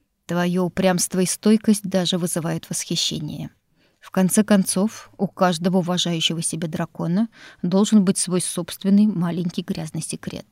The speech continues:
в прошлом. Не так ли?» Конор дёрнулся, словно от удара, но ничего не сказал и на этот раз. И поневоле я ощутила прилив неподдельного уважения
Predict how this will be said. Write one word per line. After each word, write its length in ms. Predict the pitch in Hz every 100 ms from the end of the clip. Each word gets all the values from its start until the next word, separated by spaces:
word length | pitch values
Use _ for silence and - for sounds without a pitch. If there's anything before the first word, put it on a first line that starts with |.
| - _
в 100 | _
прошлом. 520 | 160 - - - 196 _ _ _ _
Не 180 | 160 156
так 280 | - 180 -
ли?» 180 | 180 - _ _ _ _ _ _ _ _ _
Конор 320 | 285 294 262
дёрнулся, 640 | 185 254 254 240 - 226 247 -
словно 360 | - 240 220
от 120 | 165 160
удара, 380 | 160 185 190 196 _ -
но 160 | 214
ничего 380 | 277 247 - 202
не 120 | 220
сказал 420 | 196 - 165 180 196
и 80 | 185
на 160 | 165 160
этот 240 | 160 -
раз. 340 | 127 - - _ _ _ _ _ _ _ _
И 100 | -
поневоле 500 | 208 247 254 277 302
я 160 | 202 220
ощутила 460 | 240 196 - 226 208
прилив 420 | - 175 240 -
неподдельного 760 | 160 - 160 160 202 214 165
уважения 720 | 165 160 156 165 220 196 160